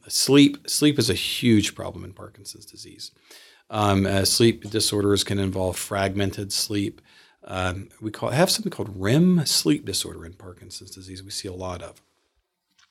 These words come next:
And these are, and, you know, there's different stages of sleep. There's early mild sleep, there's deep sleep,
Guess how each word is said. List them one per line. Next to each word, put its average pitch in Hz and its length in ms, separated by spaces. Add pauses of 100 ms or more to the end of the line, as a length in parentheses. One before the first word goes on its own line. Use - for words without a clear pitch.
(160)
And 120 100
these 127 160
are, 107 100 (400)
and, 120 300
you 117 60
know, 110 60
there's 110 140
different - 240
stages 110 400
of 101 80
sleep. 107 300
There's 104 160
early 101 320
mild 95 300
sleep, 95 240
there's 110 200
deep 95 300
sleep, 95 360